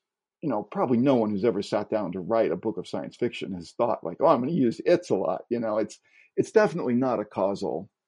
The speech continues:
it's a symptom of something. It's a symptom of, of some kind of human behavior, um, some, some social pattern that probably is not about the word.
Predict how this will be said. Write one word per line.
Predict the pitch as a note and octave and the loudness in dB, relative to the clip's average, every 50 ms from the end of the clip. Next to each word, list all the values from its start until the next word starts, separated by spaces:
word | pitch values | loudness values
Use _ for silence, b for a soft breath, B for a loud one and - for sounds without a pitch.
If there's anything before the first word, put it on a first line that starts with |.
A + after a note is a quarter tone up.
| _ _ _ - | _ _ _ -8
it's | - - F#3 | -2 0 0
a | |
symptom | E3+ - C4 B3+ G3+ - F#2+ F#2 | 0 2 2 0 0 0 -4 -6
of | F#2 E2+ | -6 -8
something. | - - - - - - - - | -8 -8 -10 -8 -10 -10 -12 -12
It's | - - - | -12 -12 -12
a | - | -14
symptom | - - F3 F3+ E3+ - F#3 D#3+ | -8 -4 -4 -2 -2 -2 0 0
of, | C#3+ C3+ A#2+ - - _ _ _ _ _ _ _ _ _ _ _ - | 0 0 -2 -4 -12 _ _ _ _ _ _ _ _ _ _ _ -4
of | - A2+ G#2+ - | -2 -2 -2 0
some | - E3 D3+ D3 | 2 2 2 2
kind | D3 D3 C#3 C3+ | 2 0 -2 -2
of | - | -2
human | - B2 A#2 A2 G2+ | -2 -4 -4 -2 -2
behavior, | G#2+ G2+ F2+ F2 E2 - - E2+ C#2+ - - _ _ _ _ _ _ _ _ _ _ _ _ _ _ - | -2 -2 -2 -2 -4 -4 -6 -8 -10 -10 -14 _ _ _ _ _ _ _ _ _ _ _ _ _ _ -8
um, | G2 F2+ F2 F2 F2 | -6 -6 -4 -6 -6
some, | - - A#2+ A#2 A#2 A#2+ A#2+ B2+ B2+ - _ | -4 -2 0 2 2 2 2 0 -2 -8 _
some | - - - C3+ C3+ C#3 C3+ | -12 -6 -2 -2 0 -2 -2
social | - - A#2 G#2+ - A#2 | -2 -4 -4 -4 -4 -8
pattern | - - F2+ E2 D#2+ E2 D#2+ D#2+ E2+ G2 - _ _ _ _ _ _ _ _ | -8 -6 -8 -8 -8 -8 -10 -12 -14 -16 -18 _ _ _ _ _ _ _ _
that | A#2 A2 - - | -4 -4 -4 -4
probably | - C#3+ C#3+ C#3+ C#3 B2+ C3+ A#2+ | -2 -2 -2 0 0 0 0 0
is | A#2 F2+ | 0 0
not | A2 A2 A2+ A#2+ - - - | 0 -2 -2 -4 -4 -6 -6
about | F#2+ E2 - F#2+ F2+ F#2+ D#2 - - _ _ _ _ _ _ _ _ _ _ _ _ | -8 -6 -6 -4 -2 -2 -4 -4 -8 _ _ _ _ _ _ _ _ _ _ _ _
the | - | -8
word. | G2+ F2+ - E2+ D#2+ B1 G1+ C2 D2+ - | -6 -4 -4 -4 -4 -4 -6 -8 -10 -12